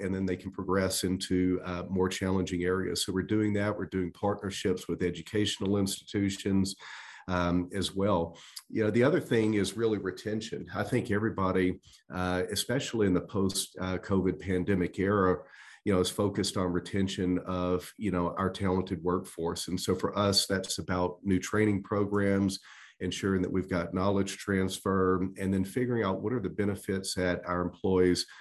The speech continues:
uh, prefer most so that we can, uh, retain them as a company, while at the same time supporting the growth that we have as an enterprise.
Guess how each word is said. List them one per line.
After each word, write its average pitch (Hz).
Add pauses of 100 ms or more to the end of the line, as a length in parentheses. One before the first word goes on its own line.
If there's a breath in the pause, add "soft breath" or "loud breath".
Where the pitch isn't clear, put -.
(240 loud breath)
uh, 87
prefer 92
most 95
so 92
that 90
we 90
can, 90
uh, 87
retain 92
them 87
as 85
a 80
company, 104
while 95
at 95
the 92
same 120
time 92
supporting 95
the 85
growth 95
that 92
we 90
have 87
as 85
an 82
enterprise. 92